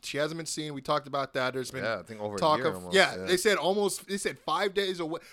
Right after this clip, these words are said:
Speaker 1: Her last match televised, quote unquote, was A W Dark, October nineteenth
Speaker 2: Yeah, see, I
Speaker 1: last
Speaker 2: knew it was
Speaker 1: year.
Speaker 2: October.
Speaker 1: So
Speaker 2: That's
Speaker 1: they
Speaker 2: so
Speaker 1: were
Speaker 2: crazy,
Speaker 1: like, "This
Speaker 2: yeah.
Speaker 1: is five days away from being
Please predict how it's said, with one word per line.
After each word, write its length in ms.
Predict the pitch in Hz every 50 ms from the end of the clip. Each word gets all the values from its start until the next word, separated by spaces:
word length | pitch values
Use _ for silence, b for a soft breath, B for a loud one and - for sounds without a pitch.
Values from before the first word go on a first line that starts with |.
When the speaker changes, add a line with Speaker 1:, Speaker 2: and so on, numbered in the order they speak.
| B B -
Speaker 1:
Her 80 | 196
last 360 | 170 180 196 220 233 208 -
match 360 | 196 208 202 196 175 - - - _ _ -
televised, 720 | - 196 208 220 202 214 214 214 214 214 202 190 - -
quote 180 | - 208 214 214
unquote, 380 | 208 190 - 208 214 214 190
was 200 | 170 156 143 139 -
A 140 | 170 170 175
W 280 | 170 175 165 165 151 131
Dark, 340 | 151 151 147 139 135 - -
October 360 | 151 147 - - 151 147 151
nineteenth 380 | 143 139 139 127 - 151 147 123
Speaker 2:
Yeah, 180 | 123 117 113
see, 220 | 110 - - 151 -
I 20 |
Speaker 1:
last 200 | 151 143 165 170
Speaker 2:
knew 100 | 170 160
it 20 |
was 120 | 143 123 101
Speaker 1:
year. 80 | -
Speaker 2:
October. 500 | 107 107 104 - - 127 123 127 104 98
Speaker 1:
So 60 | 98 98
Speaker 2:
That's 100 | 175 165
Speaker 1:
they 60 | 185
Speaker 2:
so 40 | 190
Speaker 1:
were 40 | 190
Speaker 2:
crazy, 160 | 190 180 160
Speaker 1:
like, 100 | 147 147
"This 120 | - - -
Speaker 2:
yeah. 60 | 190
Speaker 1:
is 60 | 185 -
five 280 | - 185 170 170 180
days 200 | 165 165 160 147
away 120 | 151 156 151
from 160 | 147 151 143
being 300 | 143 160 156 147 139